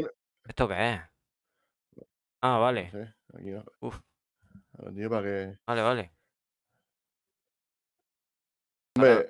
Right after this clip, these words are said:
Speaker 2: Ahora, ahora,
Speaker 1: a, a,
Speaker 2: ahora
Speaker 1: hombre,
Speaker 2: lo
Speaker 1: hay que,
Speaker 2: veré.
Speaker 1: hay que diferenciarlo del otro. Hay que diferen-, hay, hay
Speaker 2: No
Speaker 1: que
Speaker 2: se me ve.
Speaker 1: diferenciarlo. No, es que
Speaker 2: Mándamelo
Speaker 1: me
Speaker 2: por
Speaker 1: interesa.
Speaker 2: Telegram porque por aquí no, no s-,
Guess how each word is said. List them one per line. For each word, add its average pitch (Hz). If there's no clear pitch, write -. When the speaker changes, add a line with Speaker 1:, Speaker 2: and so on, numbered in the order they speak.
Speaker 2:
Ahora, 117
ahora, 110
Speaker 1:
a, 110
a, -
Speaker 2:
ahora -
Speaker 1:
hombre, 147
Speaker 2:
lo 131
Speaker 1:
hay 135
que, 147
Speaker 2:
veré. 165
Speaker 1:
hay 147
que 156
diferenciarlo 160
del 123
otro. 117
Hay 123
que 135
diferen-, 131
hay, 127
hay 120
Speaker 2:
No 127
Speaker 1:
que 139
Speaker 2:
se -
me 123
ve. 117
Speaker 1:
diferenciarlo. 113
No, 123
es 127
que 156
Speaker 2:
Mándamelo 131
Speaker 1:
me 117
Speaker 2:
por 120
Speaker 1:
interesa. 120
Speaker 2:
Telegram 127
porque 101
por 98
aquí 101
no, 95
no 98
s-, -